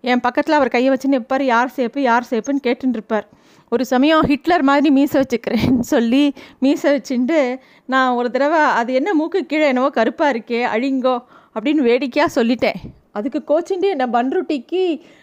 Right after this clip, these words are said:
அஹ், ட்ரெயின் ஏத்தி அனுப்பிச்சு விட்டார். நானும் சரி போனா போ, நீங்களா வந்து கூப்பிட்ற வரைக்கும் வரமாட்டேன்னு வைராக்கியமா ஒரு பிடிவாதமா இருந்துட்டேன். உன்ன மாதிரிலாம் நான் தழிஞ்சு போக மாட்டேன்.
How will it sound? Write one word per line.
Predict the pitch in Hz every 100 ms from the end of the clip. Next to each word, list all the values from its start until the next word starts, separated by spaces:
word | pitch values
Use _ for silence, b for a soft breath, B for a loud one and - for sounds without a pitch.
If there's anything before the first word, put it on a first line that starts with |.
| B -
அஹ், | 233 233 226 220
ட்ரெயின் | 269 381
ஏத்தி | 392 330 320
அனுப்பிச்சு | 247 277
விட்டார். | 330 254 - 285 359 233 b b b -
நானும் | 190 247 339
சரி | 269 294 320
போனா | 262 269 302
போ, | 254 277 277 254
நீங்களா | 269 277 294
வந்து | 302 277
கூப்பிட்ற | 320 311 285
வரைக்கும் | 247 254 320
வரமாட்டேன்னு | 254 262 262 269 311
வைராக்கியமா | 233 254 254 277 277
ஒரு | 311 269 233 226 220
பிடிவாதமா | 254 262 269 269 311
இருந்துட்டேன். | 285 277 302 269 - b b b b b
உன்ன | 208 254
மாதிரிலாம் | 285 320 403
நான் | 370
தழிஞ்சு | 254 262 330
போக | 359 311
மாட்டேன். | 269 262 233 208